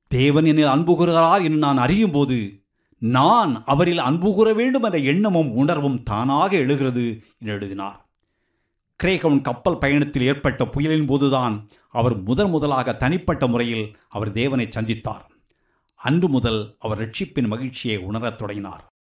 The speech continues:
நியூட்டன் இங்கிலாந்துக்கு திரும்பினார்.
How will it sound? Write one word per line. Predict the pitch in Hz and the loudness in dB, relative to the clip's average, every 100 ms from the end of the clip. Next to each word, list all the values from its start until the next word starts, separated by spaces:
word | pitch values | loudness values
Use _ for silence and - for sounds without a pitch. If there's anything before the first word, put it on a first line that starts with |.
| _ _ _ _ _ _ _ - | _ _ _ _ _ _ _ -4
நியூட்டன் | 131 185 - 180 | 2 2 2 0
இங்கிலாந்துக்கு | 160 185 202 180 170 180 185 | 2 2 2 4 2 0 0
திரும்பினார். | 170 175 165 131 - | 0 2 2 0 -4